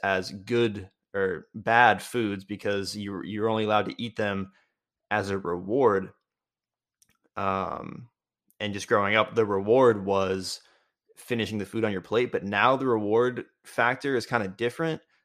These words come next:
um, 'cause I know, like, I can eat dessert whenever, like, there's no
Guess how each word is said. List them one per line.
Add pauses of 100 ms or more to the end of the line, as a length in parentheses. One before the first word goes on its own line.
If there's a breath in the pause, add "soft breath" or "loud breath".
(140)
um, (300)
'cause
I
know,
like,
I
can
eat (800)
dessert
whenever,
like,
there's
no